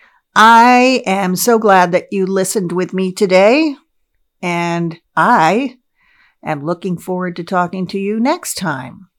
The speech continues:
And, you know, I just want to be able to offer things and episodes and issues and information that is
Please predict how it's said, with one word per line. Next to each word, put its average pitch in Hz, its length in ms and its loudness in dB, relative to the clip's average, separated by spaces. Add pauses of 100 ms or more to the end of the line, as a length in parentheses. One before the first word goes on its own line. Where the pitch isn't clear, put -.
(520)
And, 151 460 -12 (720)
you 175 140 -8
know, 147 180 -10
I 190 400 0
just 196 300 -6
want 196 260 -2
to 202 60 -8
be 196 220 -2
able 190 240 -4
to - 120 -8
offer 170 420 -4
things 190 540 -4
and 165 260 -8
episodes 185 920 -2
and 175 140 -8
issues 185 760 -2
and 170 180 -12
information 180 1080 -4
that 160 200 -4
is 160 240 -10